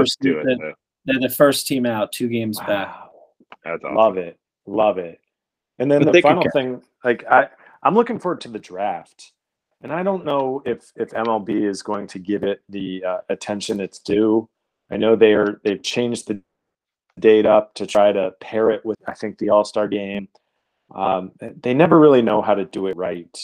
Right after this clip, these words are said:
Speaker 3: Even, even that Trout draft, which was the first one on actually M L B Network, like,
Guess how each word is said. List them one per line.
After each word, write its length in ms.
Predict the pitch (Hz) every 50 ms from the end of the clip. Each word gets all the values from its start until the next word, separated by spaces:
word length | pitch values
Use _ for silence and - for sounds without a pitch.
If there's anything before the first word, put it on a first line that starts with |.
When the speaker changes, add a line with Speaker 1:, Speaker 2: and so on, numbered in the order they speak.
| - _ -
Speaker 3:
Even, 420 | 120 127 131 135 131 123 120 120 _
even 240 | - 135 131 139 131
that 200 | 117 104 98 -
Trout 360 | - - - 113 110 113 139
draft, 440 | - - 101 90 87 87 85 _ -
which 160 | 104 90 -
was 200 | - 98 92 -
the 100 | - 104
first 340 | - - 110 107 104 - -
one 220 | 107 101 101 98
on 440 | 98 - 95 101 101 101 98 98 101 98
actually 360 | - 98 95 - 101 98 95 92
M 100 | 92 98
L 120 | 95 92
B 140 | 85 95 95
Network, 600 | 90 90 92 95 - - 90 82 80 - _ - _ _ _ _ _ _ -
like, 220 | 101 104 - -